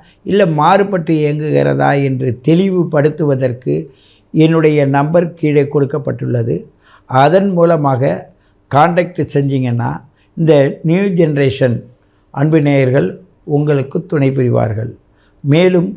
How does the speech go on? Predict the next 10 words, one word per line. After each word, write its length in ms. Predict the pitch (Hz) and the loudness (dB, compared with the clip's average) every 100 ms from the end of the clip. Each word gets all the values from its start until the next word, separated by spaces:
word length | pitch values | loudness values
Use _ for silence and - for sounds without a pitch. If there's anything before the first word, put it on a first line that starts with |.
| - 175 | -6 -2
உங்களுடைய 580 | 202 214 226 208 180 165 | 0 2 2 4 2 2
வாழ்க்கையில் 680 | 156 175 214 208 247 226 202 | 2 2 0 -4 -4 -2 0
வரக்கூடிய 720 | 165 170 180 180 165 151 147 139 127 131 _ 151 | 2 2 0 -2 -2 0 0 0 -2 -6 _ -2
இன்னல்களையும் 840 | 156 202 214 196 165 147 139 139 160 - _ _ _ _ _ | 0 2 0 2 2 2 0 -2 -4 -12 _ _ _ _ _
ஒவ்வொரு 480 | - 170 185 208 190 175 | 2 2 4 4 4 4
இடையூறுகளையும் 920 | 165 165 202 208 190 160 156 139 135 170 - _ _ 175 | 2 2 4 4 4 2 2 0 -2 -6 -12 _ _ -2
உங்களுடைய 640 | 165 202 214 220 190 175 156 | 0 2 2 2 2 2 2
ராசியில் 800 | 147 170 196 180 208 220 190 151 - - | 2 2 0 -2 -6 -2 0 -2 -4 0
இருக்கக்கூடிய 880 | 170 170 190 180 165 143 127 131 123 120 - _ _ _ _ _ | 2 2 0 0 -4 -2 0 0 -2 -6 -16 _ _ _ _ _
கிரக 440 | 180 156 190 233 | 0 2 4 2